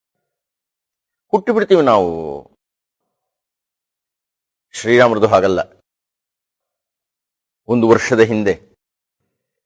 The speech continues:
ಪುತ್ರಕಾಮೇಷ್ಟಿಯಾಗಬೇಕು. ಆ ಇಷ್ಟಿ ಹೋಮಧೂಮಗಳ ಮೇಲೆ, ಆ ಹೋಮಧೂಮಗಳ ಸೋಪಾನಗಳ ಮೇಲೆ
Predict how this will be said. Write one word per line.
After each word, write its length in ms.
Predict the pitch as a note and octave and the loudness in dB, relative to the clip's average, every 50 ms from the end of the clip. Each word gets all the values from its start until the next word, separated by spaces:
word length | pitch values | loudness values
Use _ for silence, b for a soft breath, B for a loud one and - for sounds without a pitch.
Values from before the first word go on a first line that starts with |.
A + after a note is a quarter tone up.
| _ _ _ _ _ _ _ _ _ _ _ _ _ _ _ _ | _ _ _ _ _ _ _ _ _ _ _ _ _ _ _ _
ಪುತ್ರಕಾಮೇಷ್ಟಿಯಾಗಬೇಕು. 1300 | A#2+ A2+ - A#2+ A2 A#2+ A#2+ A#2 A2+ A2+ - - A2+ A2 G#2+ G#2+ G#2 G#2 G#2 G2+ - A#2 A#2 - _ _ _ _ _ _ _ _ _ _ _ _ _ _ _ _ _ _ _ _ _ _ _ _ _ - | -4 -2 0 2 2 2 2 2 2 0 -2 0 2 4 4 4 4 2 0 -2 -4 -8 -16 -16 _ _ _ _ _ _ _ _ _ _ _ _ _ _ _ _ _ _ _ _ _ _ _ _ _ 0
ಆ 120 | G2 A2 A2 | 2 4 4
ಇಷ್ಟಿ 320 | A2+ A#2+ - - - B2+ | 4 0 -2 -4 -2 0
ಹೋಮಧೂಮಗಳ 680 | A2 G#2 A#2+ A#2+ A#2+ A2 G#2 F#2+ B2 B2+ A#2+ A2 G#2 G#2 | 0 2 4 2 2 2 0 0 0 0 0 2 2 2
ಮೇಲೆ, 440 | G#2 A#2 A#2+ A#2 G#2+ - - - _ _ _ _ _ _ _ _ _ _ _ _ _ _ _ _ _ _ _ _ _ _ _ - | 2 2 2 2 2 0 -2 -8 _ _ _ _ _ _ _ _ _ _ _ _ _ _ _ _ _ _ _ _ _ _ _ -4
ಆ 40 | F2+ | -2
ಹೋಮಧೂಮಗಳ 720 | G#2 G#2 G2+ A#2+ B2 B2+ A#2 G#2+ G2+ B2 B2 A#2+ A2 A2 G#2+ | -2 2 4 6 6 6 6 4 4 4 4 4 4 4 2
ಸೋಪಾನಗಳ 580 | G#2 A#2 A2+ A2 A2+ A#2 A#2+ A#2 A2 G#2+ G#2+ | 4 4 2 4 4 2 0 0 0 0 0
ಮೇಲೆ 460 | G#2 G#2+ A2+ A2+ G#2 E2+ D#2 - _ | 0 0 0 0 -2 -2 -6 -12 _